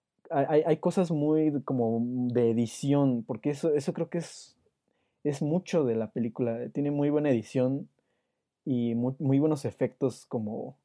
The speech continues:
como súper psicodélicos que sí te meten muchísimo como, como en toda esta histeria, se podría decir, como, como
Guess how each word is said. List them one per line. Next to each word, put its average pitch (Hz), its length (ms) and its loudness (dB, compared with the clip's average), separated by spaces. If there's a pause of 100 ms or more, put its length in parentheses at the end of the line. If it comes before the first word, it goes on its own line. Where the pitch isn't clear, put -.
(380)
como 117 220 -4
súper 143 420 0
psicodélicos 117 720 -2
que 120 120 -8
sí 120 180 -6
te 120 220 -2
meten 113 340 -4
muchísimo 113 520 -8
como, - 320 -14 (360)
como 117 240 -4
en 113 100 -4
toda 131 260 4
esta 123 580 2 (920)
histeria, 120 720 4
se 120 120 -8
podría 120 360 0
decir, 117 480 -2
como, 107 480 -6
como 107 600 -6